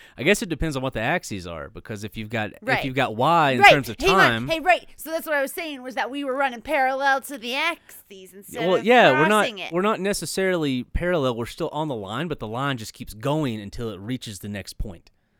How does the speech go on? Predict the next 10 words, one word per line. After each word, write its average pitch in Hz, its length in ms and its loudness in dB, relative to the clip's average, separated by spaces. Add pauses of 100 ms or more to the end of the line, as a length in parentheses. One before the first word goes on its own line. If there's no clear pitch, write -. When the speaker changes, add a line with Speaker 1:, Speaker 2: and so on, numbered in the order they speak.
(460)
Speaker 1:
So 143 200 -4
we're 123 140 -2
exponentially 151 800 -2
moving 127 400 -2
forward 143 360 -4
because 107 300 -10
time 123 480 -8
is 92 140 -12
moving. 87 420 -16 (840)
Or, 117 220 -6